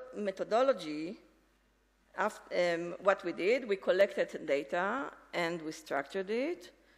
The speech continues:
and we, then we, we used a combination of distance reading, um,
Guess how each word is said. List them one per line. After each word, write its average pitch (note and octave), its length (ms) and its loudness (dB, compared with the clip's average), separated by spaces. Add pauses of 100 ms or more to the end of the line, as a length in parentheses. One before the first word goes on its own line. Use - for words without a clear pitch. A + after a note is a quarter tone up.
(240)
and F#3+ 460 -4 (140)
we, G3 260 -6 (260)
then G#3 300 2
we, F#3+ 320 -4
we F3+ 400 -4 (560)
used G3 520 -6
a G3 40 -2
combination G3 580 0
of E3 120 -2
distance F3+ 340 -4
reading, A#3+ 500 -2 (600)
um, E3 340 -2